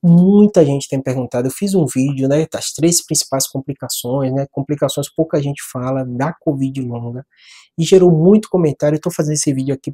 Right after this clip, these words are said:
pra algumas perguntas que existiram sobre essas complicações e como você identificar. Vamos lá, só pra vocês entenderem. covid, caos global, pânico, ninguém sabia o que tava acontecendo, um monte de complicação estranha, né?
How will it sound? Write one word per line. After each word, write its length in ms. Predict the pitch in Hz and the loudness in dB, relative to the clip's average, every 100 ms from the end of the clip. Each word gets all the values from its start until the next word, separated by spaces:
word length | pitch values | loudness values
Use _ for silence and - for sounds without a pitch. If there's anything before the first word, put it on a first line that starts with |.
| - | -4
pra 120 | 190 | 0
algumas 440 | 196 156 214 226 | 2 4 2 2
perguntas 640 | - 160 131 135 131 147 - | 0 -2 -2 -6 -6 -4 -4
que 120 | 151 | -2
existiram 680 | 147 147 - - 127 127 151 _ _ _ _ _ | -2 -4 -8 -6 -4 -4 -8 _ _ _ _ _
sobre 380 | - 226 220 | 4 6 8
essas 240 | 202 175 - | 4 0 -2
complicações 760 | 151 147 143 131 - 143 143 | -4 -4 -6 -6 -6 -4 -4
e 80 | 175 | -6
como 260 | - 180 190 | -2 0 0
você 220 | 175 165 | 0 0
identificar. 560 | 165 170 185 180 - - | 0 0 -2 -6 -12 -6
Vamos 220 | 123 160 | 2 2
lá, 140 | 165 - | 2 0
só 160 | - 135 | -4 -4
pra 80 | - | -2
vocês 200 | 160 160 | -2 -2
entenderem. 420 | 165 170 113 113 _ _ _ _ _ _ | -2 -4 -6 -12 _ _ _ _ _ _
covid, 540 | 233 165 135 120 120 - _ _ _ _ _ _ | 4 4 2 -2 -6 -14 _ _ _ _ _ _
caos 560 | 131 127 139 - - _ | -4 -2 -2 -6 -10 _
global, 640 | 131 135 120 117 113 131 _ _ _ _ _ _ _ | -2 -2 -2 -6 -8 -12 _ _ _ _ _ _ _
pânico, 440 | 147 131 143 151 | 2 4 -2 -2
ninguém 200 | 147 147 | 0 0
sabia 280 | 165 147 135 | 0 -2 -4
o 20 | |
que 60 | - | -6
tava 160 | 135 | -8
acontecendo, 720 | 131 131 - 117 - 120 127 131 | -8 -10 -6 -4 -4 -6 -6 -2
um 40 | |
monte 460 | 135 143 180 175 151 | 0 2 2 2 -2
de 100 | 151 | -4
complicação 640 | - - 135 131 - 127 | -4 -8 -8 -6 -6 -4
estranha, 580 | - - 123 127 131 127 | -8 -8 -4 -2 -2 -2
né? 160 | 131 | -4